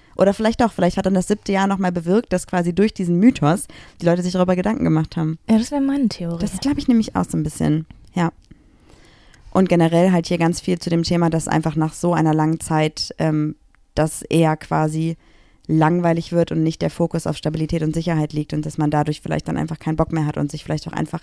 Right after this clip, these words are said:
Speaker 1: entliebt.
Speaker 2: Ja, man will dann ja auch nicht so den Rest seines Lebens so da vor, vor sich hin dümpeln in so einer Beziehung, die eigentlich gar nichts mehr bringt, oder?
Speaker 1: Ja.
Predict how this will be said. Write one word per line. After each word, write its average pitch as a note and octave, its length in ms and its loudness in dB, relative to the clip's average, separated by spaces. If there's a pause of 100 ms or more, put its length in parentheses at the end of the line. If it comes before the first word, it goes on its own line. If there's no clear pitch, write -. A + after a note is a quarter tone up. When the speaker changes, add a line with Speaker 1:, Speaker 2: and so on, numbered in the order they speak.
Speaker 1:
entliebt. F3+ 540 -2 (720)
Speaker 2:
Ja, G3+ 160 -2
man G#3+ 200 2
will A#3+ 140 2
dann B3 180 4
ja A3 260 0
auch A3 120 -8
nicht A3 200 -4
so G#3+ 220 -6
den G#3 220 -6
Rest A3 300 -6
seines G#3 420 -4
Lebens A3 840 -6
so G3+ 100 -4
da F#3+ 300 -6
vor, G3 500 -8
vor G#3 160 -8
sich G3 220 -10
hin D#4 220 -6
dümpeln F3 760 -4
in F#3 120 -4
so F#3+ 80 -4
einer G3 140 -2
Beziehung, G#3 540 -4
die F#3+ 80 -8
eigentlich F#3+ 260 -10
gar G3 140 -8
nichts G3 180 -10
mehr F#3+ 260 -6
bringt, A3+ 420 -4
oder? G3 200 -8 (220)
Speaker 1:
Ja. G3 220 0